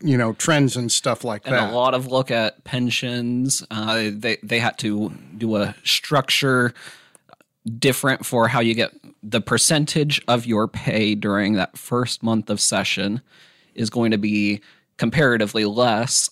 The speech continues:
Speaker 2: and they did that in order to decrease the benefit of the pay raise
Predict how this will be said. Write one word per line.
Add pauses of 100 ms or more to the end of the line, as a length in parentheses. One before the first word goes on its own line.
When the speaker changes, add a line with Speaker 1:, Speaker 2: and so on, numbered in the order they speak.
Speaker 2:
and
they
did
that (340)
in
order
to
decrease (600)
the
benefit (340)
of
the
pay
raise